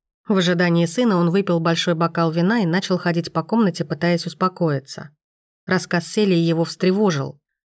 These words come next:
Мало того, что Ригейда протянул руки к девушке, являвшейся символом мира и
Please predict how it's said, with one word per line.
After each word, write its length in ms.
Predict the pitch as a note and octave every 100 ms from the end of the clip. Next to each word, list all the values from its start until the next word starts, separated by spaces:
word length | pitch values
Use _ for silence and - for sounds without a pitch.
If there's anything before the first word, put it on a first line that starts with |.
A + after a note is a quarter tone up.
| -
Мало 240 | G3 G3
того, 220 | F3+ E3+
что 180 | F#3 -
Ригейда 420 | F3 D#3+ F#3 E3+
протянул 460 | E3 D#3+ F3+ F3+ F3
руки 240 | E3+ E3+
к 80 | D#3+
девушке, 400 | D#3+ F3 D#3+ -
являвшейся 680 | D#3+ D#3+ F3 E3+ - D#3 D#3+
символом 520 | D3 F3 D3+ D3+ E3
мира 280 | F3+ A#3+ C#3+
и 180 | C#3